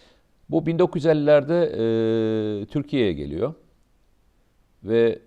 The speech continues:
e, bin dokuz yüz elli yedide Teşkilat-ı Mahsusa'nın kurucusu ve en önemli lideri Eşraf Kuşubaşı'nın yaşadığı yeri tespit ediyor. Ve tabii bu arada ilginç olan bir şey, e,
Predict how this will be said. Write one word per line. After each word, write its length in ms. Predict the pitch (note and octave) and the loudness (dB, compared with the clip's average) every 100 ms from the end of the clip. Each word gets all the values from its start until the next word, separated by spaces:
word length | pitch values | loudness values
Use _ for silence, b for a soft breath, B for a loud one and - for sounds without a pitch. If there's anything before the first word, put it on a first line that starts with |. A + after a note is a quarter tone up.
| _ - | _ -14
e, 600 | F2 F2 E2+ E2 D#2 D#2+ | -10 -8 -8 -8 -10 -10
bin 120 | G#2 | -8
dokuz 260 | A#2 C3+ A2 | -8 -8 -8
yüz 100 | G#2+ | -6
elli 120 | A2+ | -4
yedide 440 | B2 G2 G#2 B2+ | -4 -2 -4 -6
Teşkilat-ı 540 | - B2 - B2 - D3+ | -6 -10 -6 -4 -4 -4
Mahsusa'nın 400 | C3 A2 A2+ G2 | -8 -6 -10 -10
kurucusu 580 | G#2+ G2+ F2+ - D#2 - _ _ _ b b - | -10 -10 -10 -12 -14 -16 _ _ _ b b -6
ve 100 | A2+ | 0
en 140 | C#3 | 0
önemli 420 | C#3+ A#2+ F#2+ F2+ | 0 -4 -6 -6
lideri 280 | A2+ F#2 F2 | -6 -4 -6
Eşraf 380 | - A2+ - G2 | -6 -6 -4 -6
Kuşubaşı'nın 720 | - C3 C#3+ G2+ E2+ E2 A2+ | -6 -10 -8 -8 -10 -12 -12
yaşadığı 440 | A#2 G2+ - G2 B2 | -10 -10 -8 -6 -4
yeri 220 | G2+ A2+ | -4 -6
tespit 320 | G2+ E2 - | -10 -14 -14
ediyor. 300 | E2 C2+ B1+ - _ _ _ b b b b b b b b b b - | -16 -14 -18 -20 _ _ _ b b b b b b b b b b -2
Ve 260 | B2 B2+ - _ _ _ _ _ | 0 0 -4 _ _ _ _ _
tabii 220 | B2+ A#2+ | -12 -6
bu 80 | A#2+ | -6
arada 240 | E3 G#2+ | -2 -4
ilginç 360 | - F#2+ A#2 B2 | -4 -10 -10 -10
olan 240 | F#2+ D#2+ | -10 -10
bir 40 | D2+ | -12
şey, 260 | - E3+ _ _ _ - | -12 -12 _ _ _ -16
e, 320 | F2 D#2+ D2+ | -12 -12 -12